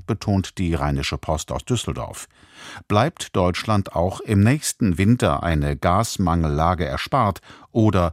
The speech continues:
kauft China den Weltmarkt für Flüssiggas leer? Schaffen die U S A es auch dieses Mal, rechtzeitig die Schuldenobergrenze anzuheben, oder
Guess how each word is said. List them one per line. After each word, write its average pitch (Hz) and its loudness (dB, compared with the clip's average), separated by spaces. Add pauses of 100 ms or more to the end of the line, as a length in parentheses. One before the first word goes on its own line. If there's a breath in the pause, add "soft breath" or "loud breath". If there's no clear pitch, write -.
(260 loud breath)
kauft - -4
China 101 0
den 87 2
Weltmarkt 104 0
für 85 0
Flüssiggas 82 -2
leer? 143 -4 (640 loud breath)
Schaffen 175 0
die 110 2
U 92 0
S 90 0
A 117 2
es 98 -2
auch 90 -4
dieses 143 0
Mal, 135 2 (240 loud breath)
rechtzeitig 123 -2
die 78 -2
Schuldenobergrenze 101 0
anzuheben, 120 4 (320 loud breath)
oder 123 2